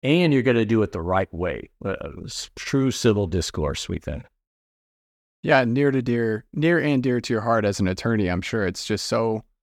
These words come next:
Speaker 2: r-, refreshing to hear that powerful antidote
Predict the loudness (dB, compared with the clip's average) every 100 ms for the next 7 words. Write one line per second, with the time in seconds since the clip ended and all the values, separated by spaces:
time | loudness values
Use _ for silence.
0 | _ _ _ -10 -6 -2 -2 2 2 2
1 | 0 0 -2 -2 0 0 -4 -8 _ _
2 | _ -2 -2 2 0 0 -2 -2 -4 -2
3 | -2 -4